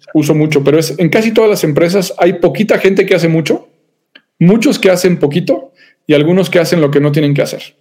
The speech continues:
En ese sentido, el que renuncia emocionalmente es de estos que no hace lo que tiene que hacer, ¿no? Y que está ahí físicamente, a lo mejor llega temprano y se va tarde, pero está desconectado de la organización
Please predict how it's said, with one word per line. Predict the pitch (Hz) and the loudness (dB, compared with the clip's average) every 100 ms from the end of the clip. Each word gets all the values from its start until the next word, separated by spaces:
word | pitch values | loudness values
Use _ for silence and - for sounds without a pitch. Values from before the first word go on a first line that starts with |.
| _ _ - - _ - | _ _ -20 -20 _ -2
En | 175 | 0
ese | 226 | 2
sentido, | - 190 180 180 214 - | 0 0 2 0 -2 -2
el | 156 | -4
que | 147 | 0
renuncia | 165 165 214 226 | 0 2 0 0
emocionalmente | 202 156 156 175 180 185 185 | 0 0 0 2 0 2 0
es | 175 | 2
de | 175 | -2
estos | - 175 - | -2 -6 -2
que | 156 | 0
no | 160 208 | 2 0
hace | 226 214 | 2 0
lo | 165 | 0
que | 151 | 0
tiene | 156 147 | 0 0
que | - | -2
hacer, | - - - _ _ _ _ - | -4 -10 -14 _ _ _ _ -4
¿no? | 147 139 - | -4 -4 -6
Y | 165 143 | -4 0
que | 165 | 0
está | 143 202 | 2 0
ahí | 254 208 | 0 0
físicamente, | 214 208 175 170 190 208 | -2 0 0 0 0 0
a | |
lo | 160 | 0
mejor | 147 185 | 0 0
llega | 196 208 208 | 2 0 0
temprano | 160 151 175 185 | 0 2 0 2
y | |
se | 151 | 0
va | 151 | 0
tarde, | 156 139 - - _ _ _ _ - | 0 -2 -6 -14 _ _ _ _ -2
pero | 139 139 | 0 2
está | 170 | 2
desconectado | 202 - 151 143 165 | 0 0 -2 0 0
de | 170 | 0
la | |
organización | 147 135 131 120 147 135 - | 0 0 -2 -4 -4 -6 -8